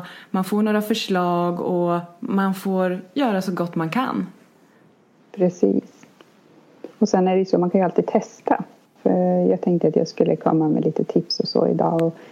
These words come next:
Speaker 2: eh, och det är inte farligt att testa. Om man, ä-, även om man känner sig skeptisk kan man ju prova en, en period och se hur är det, är, funkar det för mig att göra på det här sättet.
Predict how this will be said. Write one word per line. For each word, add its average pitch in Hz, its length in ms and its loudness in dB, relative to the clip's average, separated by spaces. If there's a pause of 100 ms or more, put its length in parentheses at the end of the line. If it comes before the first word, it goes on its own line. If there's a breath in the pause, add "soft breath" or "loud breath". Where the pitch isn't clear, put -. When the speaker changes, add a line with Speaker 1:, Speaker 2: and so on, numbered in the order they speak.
(360 loud breath)
Speaker 2:
eh, 160 480 2
och 170 80 2
det 175 80 2
är 180 40 4
inte 170 240 2
farligt 180 500 0
att 175 100 0
testa. - 520 -4 (160)
Om 175 140 2
man, 165 200 0
ä-, 185 280 0
även 196 240 2
om 202 60 2
man 190 100 0
känner 170 200 2
sig 165 140 0
skeptisk - 600 -2
kan 196 80 2
man 190 100 2
ju 180 40 0
prova 208 580 0 (140)
en, 170 340 0
en 170 160 2
period 160 400 2
och 156 80 0
se - 180 2
hur 170 280 0 (560 soft breath)
är 214 160 2
det, 202 220 2
är, 185 400 0 (100)
funkar 185 400 2
det - 100 2 (220)
för 151 120 0
mig - 260 0
att 76 80 2
göra - 240 0
på - 100 -4
det - 60 0
här 165 140 -4
sättet. - 380 -10